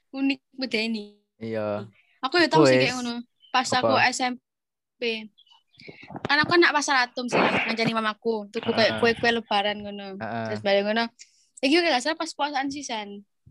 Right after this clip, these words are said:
Speaker 1: Terus bayangno kan aku naik Grab ya, numpak Grab, terus aku kok kayak mobilnya tuh di depan lho. Aku
Speaker 2: Iya.
Speaker 1: kok mbuwai buanter gak ndelok kanan kiri, kanan,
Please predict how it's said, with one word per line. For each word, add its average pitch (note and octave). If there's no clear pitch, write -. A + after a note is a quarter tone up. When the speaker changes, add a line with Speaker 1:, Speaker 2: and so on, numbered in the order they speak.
Speaker 1:
Terus A#3+
bayangno A#3+
kan D#4+
aku D4
naik E4+
Grab A#3
ya, G3+
numpak G3+
Grab, A3+
terus C#4
aku D4
kok F4
kayak E4+
mobilnya B3+
tuh F4
di C4
depan B3+
lho. G#3
Aku A#3
Speaker 2:
Iya. A3+
Speaker 1:
kok F4+
mbuwai A#3+
buanter G#3+
gak A#3
ndelok G#3
kanan A#3
kiri, B3+
kanan, B3